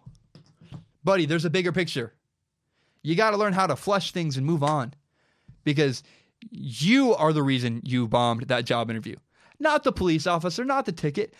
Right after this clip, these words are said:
It was a frustrating situation. I understand. But you gotta be able to shake it off, move on, and go get that job. There's a bigger picture at play, and the Steelers appeared unable to get past that call the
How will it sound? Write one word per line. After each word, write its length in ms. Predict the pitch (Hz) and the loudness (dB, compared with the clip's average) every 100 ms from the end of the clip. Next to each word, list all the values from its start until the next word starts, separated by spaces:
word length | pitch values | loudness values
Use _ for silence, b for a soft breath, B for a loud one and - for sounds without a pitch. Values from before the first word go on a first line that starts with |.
| B B | B B
It 160 | 330 | 2
was 140 | 320 196 | 4 4
a 80 | 151 | 2
frustrating 580 | - 233 214 220 202 | 2 0 2 0 0
situation. 540 | 170 185 190 139 123 131 | -2 -2 2 2 0 -2
I 160 | 170 202 | 0 2
understand. 500 | 147 - 165 127 120 b b b - | 0 -2 -4 -4 -8 b b b -4
But 160 | 135 139 | 0 4
you 100 | 254 | 4
gotta 200 | 254 214 | 6 4
be 60 | |
able 140 | 202 143 | 4 2
to 80 | |
shake 260 | - 196 190 | 2 2 2
it 80 | 165 | 2
off, 360 | 175 160 - - b b b | 2 0 -6 -20 b b b
move 240 | 165 220 175 | 0 2 4
on, 180 | 175 165 | 2 2
and 100 | 143 | 2
go 120 | 151 | 2
get 160 | 147 | 2
that 160 | 127 113 | -2 -2
job. 360 | 151 143 104 - - _ _ _ _ | -2 -2 -4 -12 -20 _ _ _ _
There's 180 | 185 208 | 2 4
a 80 | 190 | 4
bigger 280 | 185 226 190 | 4 4 2
picture 380 | 226 208 196 | 0 -2 -2
at 80 | 160 | -2
play, 280 | 196 214 139 B B - | 0 -2 -2 B B -6
and 120 | 196 | -4
the 60 | |
Steelers 440 | 165 262 294 220 160 | -2 -2 2 2 0
appeared 420 | 147 - 240 220 - | -6 -2 0 2 0
unable 720 | 156 196 233 - 175 202 180 170 | 2 2 0 -2 0 2 0 -2
to 320 | 175 175 143 | 0 0 0
get 280 | 120 170 - | 0 0 -2
past 520 | 143 135 127 - - b b b | -2 -2 -2 -8 -20 b b b
that 440 | 131 117 139 147 - _ _ _ | -6 0 0 0 -4 _ _ _
call 460 | - 143 135 123 - | -2 2 2 0 -4
the 140 | - | -8